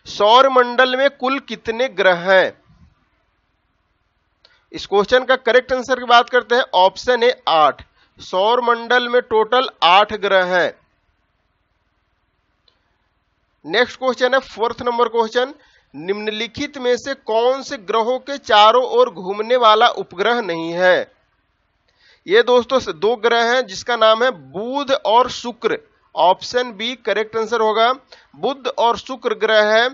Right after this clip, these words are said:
जिसके चारों ओर घूमने वाला कोई भी उपग्रह नहीं है। फिफ्थ नंबर क्वेश्चन पे आइए, किस ग्रह को इवनिंग स्टार, सांझ का तारा इवनिंग स्टार बोला जाता है दोस्तों?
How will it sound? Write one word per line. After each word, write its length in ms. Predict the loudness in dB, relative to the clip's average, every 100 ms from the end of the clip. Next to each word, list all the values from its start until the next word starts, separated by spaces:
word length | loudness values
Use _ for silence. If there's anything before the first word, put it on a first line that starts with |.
| -8 -20 -10
जिसके 360 | -10 -8 -8
चारों 500 | -4 4 6 6 4
ओर 220 | 2 0 -2
घूमने 420 | -6 -6 -2 0
वाला 320 | 2 2 0
कोई 480 | -4 -10 0 0 0
भी 80 | -4
उपग्रह 440 | -10 -4 0 0
नहीं 320 | 0 -2 0
है। 260 | 0 2 0 -6 _ _ _ _ _ _ _ _ _ _ _ _ _ _ _ _ _ _ _ _ _ _ _ _ _ _ _ _ _ _ _ _ _ _ _ _ _ -10
फिफ्थ 260 | -10 -6
नंबर 320 | -4 -2 -2 0
क्वेश्चन 400 | -2 0 -2 -2
पे 100 | -2
आइए, 300 | 0 -4 -8 _ _ _ -12
किस 200 | -10 -8
ग्रह 320 | -4 0 0 0
को 260 | 0 0 -2 _ -14
इवनिंग 540 | -8 -8 -8 -6 0
स्टार, 520 | 0 0 2 4 2 -4 _ _ _
सांझ 460 | -8 -2 2 0 -2
का 180 | -4 0
तारा 320 | 6 6 6 0
इवनिंग 380 | -6 -10 -6 -2 -2
स्टार 300 | 2 2 4
बोला 240 | 2 2
जाता 260 | 4 4 2
है 60 | 0
दोस्तों? 440 | -2 -2 -4